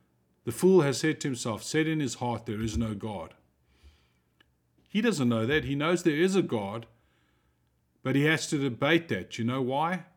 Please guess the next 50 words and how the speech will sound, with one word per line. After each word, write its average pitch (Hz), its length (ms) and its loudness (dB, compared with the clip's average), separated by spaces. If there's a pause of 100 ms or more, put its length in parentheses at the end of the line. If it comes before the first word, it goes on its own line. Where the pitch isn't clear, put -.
(120)
Because 127 300 -4
if 131 100 -2
he 131 100 0
accepts 170 460 -2
that 143 160 -2
there 131 160 -2
is 139 160 -2
a 131 60 0
God, 113 420 -2 (400)
then 120 160 0
he 123 120 0
has 120 240 -6
to 120 120 -4
be 117 160 0
accountable 113 720 -6
to - 140 -10
God. 85 340 -12 (360)
Then 113 140 -2
his 110 180 0
life 120 440 -4
must 110 240 -8
now 113 180 -2
be 110 160 0
regulated. 98 800 -4
And 98 140 -10
when 104 100 -8
God 117 240 -2
says, 117 160 -4
"Don't 117 300 -4
do 127 100 -4
this," 113 360 -8 (280)
he 127 100 -10
doesn't 127 280 -2
have 127 140 -4
to 131 100 -8
do 175 180 0
that. 104 320 -6 (640)
And 117 80 -4
so 139 80 -2
certain 185 380 0
people 139 160 2
don't 143 220 2
want 165 140 0
to 123 40 4
do 113 300 2
that. 82 180 -14
And 107 160 -8
wha-, 117 120 -6
what 139 260 -6
they, 135 280 0